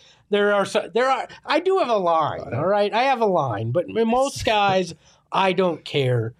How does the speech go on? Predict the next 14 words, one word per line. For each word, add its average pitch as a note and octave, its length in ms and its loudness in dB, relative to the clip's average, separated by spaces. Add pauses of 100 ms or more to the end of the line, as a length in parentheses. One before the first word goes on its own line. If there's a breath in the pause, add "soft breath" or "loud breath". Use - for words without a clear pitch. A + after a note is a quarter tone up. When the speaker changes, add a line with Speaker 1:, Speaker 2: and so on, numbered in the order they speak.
(140)
Speaker 1:
who F3+ 140 0
leads C#3+ 340 0
them A#2+ 300 0 (320)
to F3 100 -2
a D#3 80 2
championship C3+ 720 -2
as B2+ 140 -4
long E3 400 0
as, D3 200 2
as D3+ 300 -4
the C#3+ 100 0
Larry C#3+ 300 2
O'Brien C3 560 0
trophy A#2 580 -4